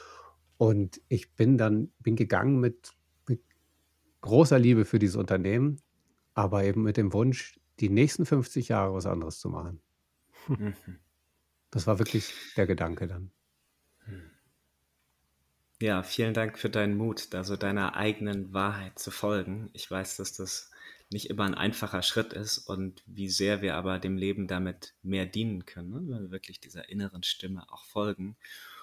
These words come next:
Speaker 2: Und für mich war so der Moment, wo ich dich am meisten gefühlt habe heute in unserem Gespräch, als du darüber gesprochen hast, wie du plötzlich diese mentalen Landkarten, die du von der Theorie U und anderen Prozessmodellen hattest, plötzlich erlebt hast und gemerkt hast, „Ah,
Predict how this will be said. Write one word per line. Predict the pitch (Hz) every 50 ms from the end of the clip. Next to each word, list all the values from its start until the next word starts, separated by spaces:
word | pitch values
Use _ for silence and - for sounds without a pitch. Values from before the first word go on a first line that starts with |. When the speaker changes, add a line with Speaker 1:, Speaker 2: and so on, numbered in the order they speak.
| - _
Speaker 2:
Und | _ 101 101 -
für | - 101
mich | 107 117 117 - - 104
war | 98 98
so | 95 101 98
der | 95 101 98 95 95 95 95 95 90 _ _ _ _ _ _ _ _ _ _ _ _
Moment, | - 98 98 110 117 123 123 -
wo | 95 92
ich | 92 -
dich | 101 - 107
am | 92 98
meisten | 101 107 117 117 - - 104
gefühlt | 92 95 - - - 131 131 - - -
habe | 90 90 90 90 90 92
heute | 95 87 - - 95
in | 92 85
unserem | 92 98 95 - 90 92
Gespräch, | 90 90 - - - 90 87 95 95 -
als | 92 - -
du | - 92
darüber | - 92 92 95 95 98 92 92 90 - - _ - - _ _ _
gesprochen | - 107 - - - - 123 123 - - 113 104
hast, | 104 98 98 98 - - - - - - - - - _ _ _
wie | - 107 107
du | 101 101 101 101 98 95 - -
plötzlich | - - 117 113 120 120 - 117 110 104 - -
diese | 98 101 98 101
mentalen | 101 95 92 - - - 98 117 123 127 110
Landkarten, | 104 104 120 120 - - - 92 87 - 90
die | 85 82
du | - 82
von | - 98 92
der | 90 -
Theorie | - - 95 85 82 90 82 -
U | 101 113 113 107
und | 98 92 -
anderen | - 104 101 95 92 92 -
Prozessmodellen | _ 95 - - 113 107 - 110 101 - 90 90 95 95
hattest, | 98 - - - - - -
plötzlich | - 113 110 120 117 - 101 107 -
erlebt | - 98 110 120 117 -
hast | 110 101 -
und | 92 104
gemerkt | 104 - -
hast, | - - - -
„Ah, | - - - - -